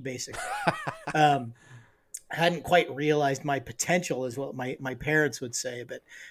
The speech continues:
Speaker 1: two weeks out of high school, uh, I shipped off to the U S Army, which I had signed up, you know, end of my junior year. Uh, and I spent, uh, four years in the First Ranger Battalion as an infantryman and thought I wanted to get out, actually thought I,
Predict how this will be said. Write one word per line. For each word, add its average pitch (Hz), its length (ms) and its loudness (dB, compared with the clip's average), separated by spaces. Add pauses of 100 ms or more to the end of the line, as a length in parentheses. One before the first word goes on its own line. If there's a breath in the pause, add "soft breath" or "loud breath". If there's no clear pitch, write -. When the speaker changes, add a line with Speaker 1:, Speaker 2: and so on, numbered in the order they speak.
(120)
Speaker 1:
two 208 180 8
weeks 226 220 8
out 180 120 12
of 165 60 10
high 170 120 10
school, 160 680 6
uh, 147 280 2
I 147 60 -2
shipped - 340 2
off 151 260 6
to 151 80 -8
the 143 100 -2
U 143 140 4
S 135 160 0
Army, 139 420 -2 (380 soft breath)
which 135 220 2
I 151 100 6
had 135 140 4
signed 151 360 4
up, 143 260 4 (100)
you 139 80 -4
know, 131 80 0
end 151 260 0
of 139 60 2
my 131 140 0
junior 135 440 0
year. 131 440 2 (420 soft breath)
Uh, 139 260 4
and 139 340 2
I 135 60 2
spent, 151 500 4
uh, 143 220 -2
four 185 320 8
years 170 360 12
in 151 60 2
the 143 60 0
First 151 280 2
Ranger 147 220 2
Battalion 147 560 4 (320)
as 131 180 2
an 135 100 0
infantryman 139 800 0 (480)
and 135 420 2
thought 185 200 12
I 196 60 12
wanted 190 240 10
to 165 60 4
get 165 140 6
out, 165 260 8
actually 160 280 6
thought 240 300 6
I, 196 120 10